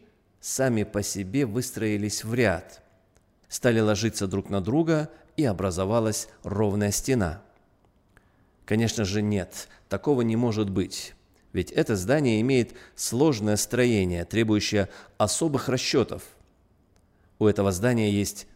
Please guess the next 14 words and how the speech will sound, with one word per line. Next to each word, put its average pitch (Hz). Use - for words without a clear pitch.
проектировщики, 107
строители, 113
которые 101
в -
процессе 104
кропотливой 107
работы 117
построили 107
его. 98
А 123
как 135
же 113
этот 123
мир 113